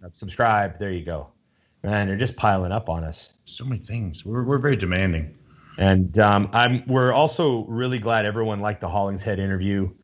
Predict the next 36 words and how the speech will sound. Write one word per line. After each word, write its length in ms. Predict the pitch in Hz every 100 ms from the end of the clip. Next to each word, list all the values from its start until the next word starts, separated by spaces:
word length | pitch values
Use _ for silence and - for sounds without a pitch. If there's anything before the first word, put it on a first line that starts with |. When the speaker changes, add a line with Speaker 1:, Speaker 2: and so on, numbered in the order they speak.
| _ _ -
Speaker 1:
Uh, 340 | 87 90 85
what 260 | 85 92 107
an 100 | 98
awesome 400 | 92 98 92 95
interview 320 | 95 92 95
that 200 | 92 92
was. 320 | 87 92 90
The 80 | 82
feedback 460 | 87 101 87 95 92
we 80 | 87
got 220 | 92 90
was 160 | 90
just, 420 | - 90 - - 85
like, 160 | 85
spectacular. 920 | - - 82 - - 85 - 92 90
He, 320 | 82 92 82 - - - -
he's 200 | 170 175
a, 60 | 175
he's 280 | 127 190
a 60 | 185
great 280 | 135 170 117
guest 320 | 135 127 -
'cause 140 | 117 -
he'll, 180 | 151
like, 320 | 143 127 110 - _ _ _ _
he 220 | - 180
knows 500 | 170 160 165 156 131
that 300 | 104 127 120 _ _ _ -
it's 160 | 120
his 200 | 147 123
job 380 | 87 127 117 95
to, 120 | -
like, 260 | 104 101 95
talk, 440 | - 135 78 -
you 80 | 95
know? 300 | 92 95 104